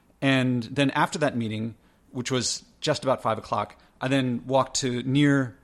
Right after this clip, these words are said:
um, Battery Park. So I walked with a lot of people. I saw at least tens of thousands of people, maybe hundreds of thousands.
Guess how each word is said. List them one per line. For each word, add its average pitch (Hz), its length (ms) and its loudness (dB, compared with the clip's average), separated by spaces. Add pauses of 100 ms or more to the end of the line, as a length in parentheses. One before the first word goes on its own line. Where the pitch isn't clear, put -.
(320)
um, 104 480 -4 (800)
Battery 143 260 4
Park. - 380 -2 (340)
So 156 160 4
I 143 140 6 (360)
walked 175 320 6
with 180 140 -2
a 165 40 -4
lot 131 180 2
of 120 60 -10
people. 110 440 -6 (300)
I 131 80 0
saw 170 340 8
at 147 140 0
least 185 200 -2
tens 139 200 0
of 123 80 -6
thousands 113 320 -2
of - 60 -12
people, 117 220 -6
maybe 127 200 -2
hundreds 123 500 -4
of 113 140 -10
thousands. 101 480 -6